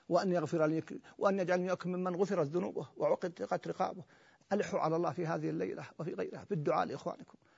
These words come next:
هؤلاء الذين في السجون الآن، هؤلاء المساكين الذين يعانون الحروب والقهر والظلم، وأنتم تتعيدون، تذكروهم، تصدقوا عليهم، ادعوا لهم، تعاطفوا معهم. حفظكم الله ورعاكم.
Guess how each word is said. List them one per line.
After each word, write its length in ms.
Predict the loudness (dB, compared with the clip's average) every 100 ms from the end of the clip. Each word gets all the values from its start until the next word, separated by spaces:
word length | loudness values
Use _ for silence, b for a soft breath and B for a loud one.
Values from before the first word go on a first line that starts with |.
| b 2
هؤلاء 280 | 4 6 6
الذين 340 | 4 4 0
في 60 | -2
السجون 420 | -4 -2 0 -2
الآن، 300 | -2 -4 -6 -10 _ _ _ _ _ _
هؤلاء 300 | 6 8 6
المساكين 640 | 6 4 4 2 0 -4 -6 2
الذين 260 | 4 6 6
يعانون 360 | 6 6 4
الحروب 480 | 2 2 2 2 0 -8 _
والقهر 540 | 4 6 8 6 4 -6 4
والظلم، 460 | 6 6 4 4 -2 4
وأنتم 300 | 6 6 4
تتعيدون، 640 | 4 6 6 6 4 4 2 B
تذكروهم، 760 | 8 8 8 4 4 2 -2 -8 b b b 2
تصدقوا 540 | 6 8 8 8 10
عليهم، 440 | 8 6 2 -2 B 6
ادعوا 300 | 6 8 8
لهم، 380 | 8 4 0 -6 -10 _ _ _ _ _ _
تعاطفوا 500 | 10 10 10 6 6
معهم. 480 | 6 6 4 0 -4 -16 _ _ _ _ _ _
حفظكم 460 | 2 4 4 2 2
الله 240 | 2 4
ورعاكم. 480 | 4 6 4 2